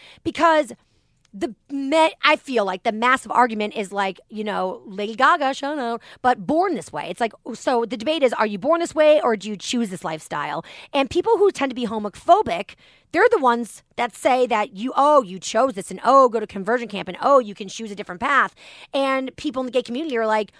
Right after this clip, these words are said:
I did not choose this. This is who I am. And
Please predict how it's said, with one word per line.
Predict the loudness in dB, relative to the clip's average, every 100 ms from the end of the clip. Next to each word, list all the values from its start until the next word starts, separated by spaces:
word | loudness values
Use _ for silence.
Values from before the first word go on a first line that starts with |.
| _ 4
I | 6
did | 6 2
not | -2 -2
choose | -4 -8 -8 -6
this. | -6 -6 -4
This | -2 -2
is | -4 -8
who | -4 0
I | 0
am. | -2 -6 -6 -8 -12 _ _
And | -4 -2 0 -2 -4 -8